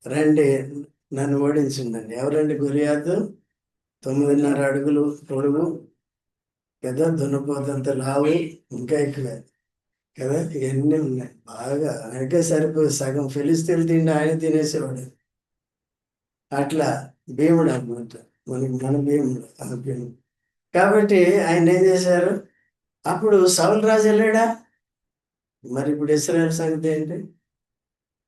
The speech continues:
అప్పుడు దేవుడు ఒక ఆయన ముందుగానే సిద్ధపరి తీసుకొచ్చాడు. ఎవరండి? దావీదు. చిన్నవాడు, చాలా వయసులో చిన్నవాడు, తర్వాత బాడీలో చిన్నవాడు అనే విషయాలు.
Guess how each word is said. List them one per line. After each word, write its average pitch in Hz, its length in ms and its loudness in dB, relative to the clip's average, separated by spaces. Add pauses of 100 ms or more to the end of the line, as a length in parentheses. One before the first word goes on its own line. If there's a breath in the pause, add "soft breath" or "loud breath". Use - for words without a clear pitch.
(920)
అప్పుడు 175 300 2
దేవుడు 202 420 4
ఒక 185 380 4
ఆయన 202 220 4
ముందుగానే 202 560 4
సిద్ధపరి 190 500 0
తీసుకొచ్చాడు. 156 640 -2
ఎవరండి? 165 640 2 (680)
దావీదు. 113 600 -10
చిన్నవాడు, 143 720 -4
చాలా 135 400 -4 (400)
వయసులో 135 360 -2
చిన్నవాడు, 156 720 -4 (680)
తర్వాత 139 520 -4 (800)
బాడీలో 135 540 0
చిన్నవాడు 143 640 -2
అనే 135 220 0
విషయాలు. 127 360 -6